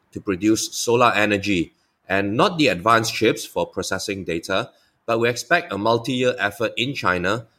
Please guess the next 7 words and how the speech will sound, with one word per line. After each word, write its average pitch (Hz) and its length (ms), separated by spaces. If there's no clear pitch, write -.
uh, 85 220
to 92 100
build 117 320
up 104 220
this 113 320
strategic 98 760
industry. 87 600